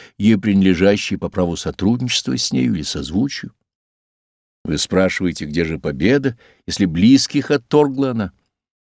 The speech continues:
Но я победил мир, будучи всеми оставлен, приняв яростный натиск обезумевшей тьмы, ибо в духе победа, но не где-то вовне.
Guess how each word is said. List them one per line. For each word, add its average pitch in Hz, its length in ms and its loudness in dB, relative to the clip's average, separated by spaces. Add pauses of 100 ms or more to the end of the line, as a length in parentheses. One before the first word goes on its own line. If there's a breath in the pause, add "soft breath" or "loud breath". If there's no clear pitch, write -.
Но 92 240 4
я 107 440 4
победил 78 680 -4
мир, 80 240 -2
будучи 71 380 -8
всеми 69 320 -8
оставлен, 85 600 -4 (420)
приняв 87 340 -2
яростный 104 560 0
натиск 107 500 0 (300 loud breath)
обезумевшей 92 720 2
тьмы, 95 340 0 (180 loud breath)
ибо 85 220 0
в 78 100 -2
духе 170 520 0
победа, 143 500 0 (260 soft breath)
но 98 120 2
не 90 120 4
где-то 78 280 -4
вовне. 71 300 -6